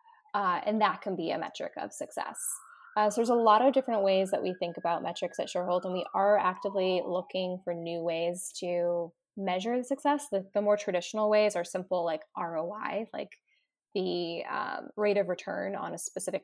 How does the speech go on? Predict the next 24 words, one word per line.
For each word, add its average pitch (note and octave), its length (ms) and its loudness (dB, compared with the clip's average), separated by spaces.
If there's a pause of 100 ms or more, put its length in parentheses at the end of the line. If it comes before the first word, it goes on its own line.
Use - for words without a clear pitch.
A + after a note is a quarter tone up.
(140)
programmatic - 520 -4 (100)
investment. C4 580 -4 (160)
Like, F#3+ 220 -8 (180)
it's - 140 -8
a F#3 80 -2 (200)
pure - 260 -4 (100)
cost - 240 -6
analysis. A3+ 560 -2
I G3 40 0
think F#3+ 160 -6
that's F#3 140 -8
probably F3+ 380 -4
one F3+ 160 -4
of - 20 -6
the F3+ 60 -6
most F3+ 300 -8
cut G3 120 -6
and F#3 120 -6
dry, F3+ 380 -6
but F#3+ 120 -4
also F3+ 260 -4
most F3+ 320 -10
boring F#3 400 -4
and - 80 -10